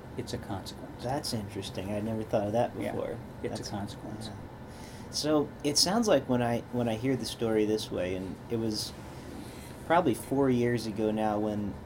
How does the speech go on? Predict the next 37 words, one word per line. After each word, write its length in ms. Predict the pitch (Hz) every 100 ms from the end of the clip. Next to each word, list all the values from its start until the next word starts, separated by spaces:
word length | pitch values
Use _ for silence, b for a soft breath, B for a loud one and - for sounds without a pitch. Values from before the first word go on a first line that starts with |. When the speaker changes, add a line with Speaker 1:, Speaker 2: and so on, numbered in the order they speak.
| - - - -
Speaker 2:
it 100 | 117 -
first 320 | 131 123 113
dawned 320 | 117 120 117
on 220 | 113 110
me 260 | 110 104 98 101
that 200 | 107 - - - - 107
this 360 | 107 - - - - - 117
was 220 | 113 110
not 300 | 113 113 113
original 500 | 110 107 110 110 104
to 140 | 107
Judaism. 920 | 101 113 117 98 76 - 92 117 101 -
Uh, 140 | 90 95
when 140 | 110
I 100 | 110
was 160 | 110 113
reading 300 | 117 113 107
a 40 |
commentary 680 | - 113 117 113 113 104 104
by, 400 | 101 104 101 95 92
uh, 100 | 98
Walter 360 | 104 104 - 101
Brueggemann, 680 | 95 117 113 98 78 73 87
who 80 | 110 101
Speaker 1:
Mm-hmm. 80 | 123
Speaker 2:
is 120 | -
one 180 | 101 101
of 140 | 101
our 260 | 104 110 101 - -
greatest 400 | 107 110 110 - - -
theologians 520 | 127 110 117 117 110 107
that 60 | 110
we 100 | 117
have 180 | 107
in 80 | 104
Christianity, 680 | 104 110 - 101 131 107 104 - B B B B -
um, 420 | 104 101 90